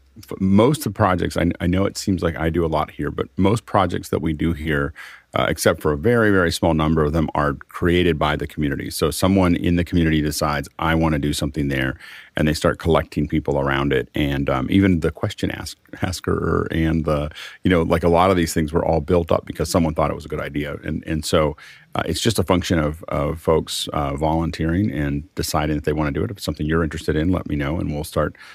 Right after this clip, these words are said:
thinking about it. And six months later, we'll have a show, <laughs> I'm,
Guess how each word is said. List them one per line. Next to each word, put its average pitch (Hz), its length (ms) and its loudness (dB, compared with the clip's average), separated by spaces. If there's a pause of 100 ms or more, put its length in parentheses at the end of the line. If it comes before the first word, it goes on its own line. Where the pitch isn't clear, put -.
(160)
thinking 127 240 4
about 69 240 -2
it. - 100 -8
And - 120 -12
six - 220 -6
months 78 160 -2
later, 78 200 2
we'll 78 120 0
have 78 180 -6
a 73 60 -8
show, - 240 -10 (180)
<laughs> - 220 -6
I'm, 98 100 4